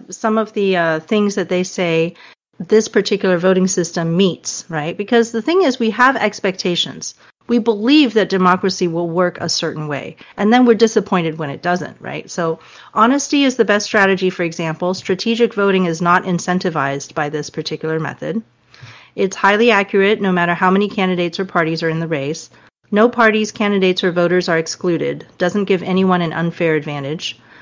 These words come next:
Every voter has an equally weighted vote. It combats the influence of money in politics.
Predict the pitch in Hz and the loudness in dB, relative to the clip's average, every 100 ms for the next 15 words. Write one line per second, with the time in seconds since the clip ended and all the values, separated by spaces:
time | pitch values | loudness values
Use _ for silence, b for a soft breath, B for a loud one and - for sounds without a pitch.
0 | b b - 214 254 214 202 196 190 180 | b b -2 2 2 2 2 2 2 0
1 | 185 170 185 196 190 175 165 165 160 143 | 0 -2 -2 2 2 4 2 0 -2 -4
2 | 185 - - _ _ _ 190 180 214 233 | -4 -8 -18 _ _ _ -8 0 4 6
3 | 240 214 - 190 196 190 185 185 170 170 | 4 2 2 0 0 0 -2 -2 -4 -4
4 | 165 165 160 151 139 131 170 240 - | -4 -4 -4 -4 -4 -2 -4 -6 -8